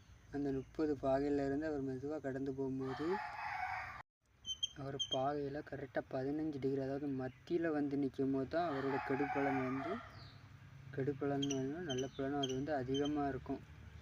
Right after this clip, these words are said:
அடுத்து அவர் பாகையை அடுத்தடுத்து பதினஞ்சு டிகிரியை விட்டு இருபது டிகிரிக்கு போகும்போது, அடுத்த லக்கணத்திலோட பத்து டிகிரி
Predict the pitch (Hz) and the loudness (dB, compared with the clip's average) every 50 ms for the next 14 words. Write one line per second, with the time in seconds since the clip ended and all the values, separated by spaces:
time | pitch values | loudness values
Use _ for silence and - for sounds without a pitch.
0 | - - - - - - - - - 135 135 147 - 160 151 147 143 135 - 135 | -12 -12 -12 -10 -10 -10 -10 -6 -4 -2 -2 0 2 4 4 4 2 2 4 6
1 | 131 139 147 151 151 147 139 131 139 - 143 139 135 143 143 - - 139 139 - | 6 6 6 6 4 2 2 2 0 0 -2 -2 0 -2 -2 0 -2 -2 -2 0
2 | 143 147 147 147 139 131 139 139 143 143 143 139 139 135 - 143 139 135 139 139 | -2 0 0 0 -2 0 0 0 2 2 2 2 0 0 0 0 2 4 4 4
3 | 139 139 131 135 135 139 135 139 143 135 127 131 127 131 131 131 135 131 143 185 | 4 2 2 2 2 2 2 2 0 0 2 2 2 2 2 2 0 0 -2 -4
4 | 233 - - - - - - - - - - - - 135 143 170 - - 175 160 | -6 -6 -10 -18 -18 -18 -18 -16 -16 -14 -6 2 4 4 4 4 4 4 4 6
5 | 156 - - 147 147 139 - 151 143 143 139 139 135 - 139 135 135 - 135 139 | 6 4 4 4 2 4 4 4 6 6 6 4 4 4 2 2 2 2 2 2
6 | 135 135 139 131 | 4 4 6 4